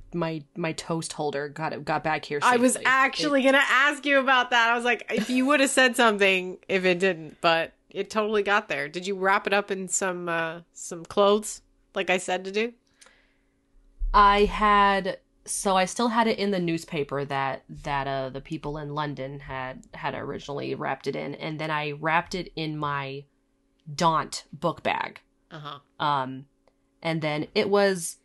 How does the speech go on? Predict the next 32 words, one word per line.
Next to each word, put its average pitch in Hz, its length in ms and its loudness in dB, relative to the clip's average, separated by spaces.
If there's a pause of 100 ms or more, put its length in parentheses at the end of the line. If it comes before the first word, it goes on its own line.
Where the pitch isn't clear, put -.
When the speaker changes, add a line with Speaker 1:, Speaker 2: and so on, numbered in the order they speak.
(260)
Speaker 1:
it 240 100 6
was 247 160 0
towards 240 380 0
the, 208 320 0
the 170 300 -6
edge 165 300 4
of 220 160 4
my 233 440 2
suitcase, 240 520 -2
which - 80 -4
I - 20 2
was 165 100 -4
a 160 40 -4
little 160 400 -2
worried 170 240 2
about 202 320 6
because, 160 320 -6
you 156 80 -4
know, 139 140 -4
if 123 100 -8
it's - 240 -12
like 131 180 -8
you 165 80 -6
just 139 220 -8
need 135 120 -6
one 180 520 2
good, 175 240 4
like, 151 260 -2 (600)
like, 131 240 -8
one 220 260 8
good 190 140 8
hit, 160 340 -4